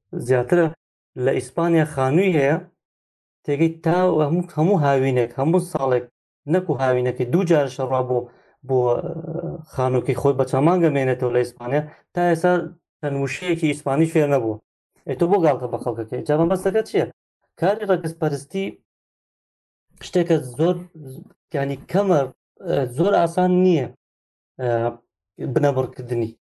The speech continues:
بەڵام کێشەکە لەویایە تا چەند هەوڵی بۆ دراوە. یانی تۆ زۆر جار هەیە هەوڵدانەکەش ئەوەندە بە، بە پێی پێویست نەبووە.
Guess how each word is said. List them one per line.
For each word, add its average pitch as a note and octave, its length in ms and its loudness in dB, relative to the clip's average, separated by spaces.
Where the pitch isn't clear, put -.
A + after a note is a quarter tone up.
بەڵام D3 220 0
کێشەکە D3 440 -2
لەویایە F3 560 2
تا E3 120 -4
چەند E3+ 220 2
هەوڵی D3 360 2
بۆ A#2+ 160 -4
دراوە. A2 360 0
یانی B2+ 180 -2
تۆ E3+ 120 2
زۆر D3+ 220 0
جار E3 200 4
هەیە F3+ 220 4
هەوڵدانەکەش D3+ 720 2
ئەوەندە D3 380 2
بە، D3+ 140 -2
بە C#3 140 -6
پێی D3+ 180 -2
پێویست D3 400 -2
نەبووە. B2 320 0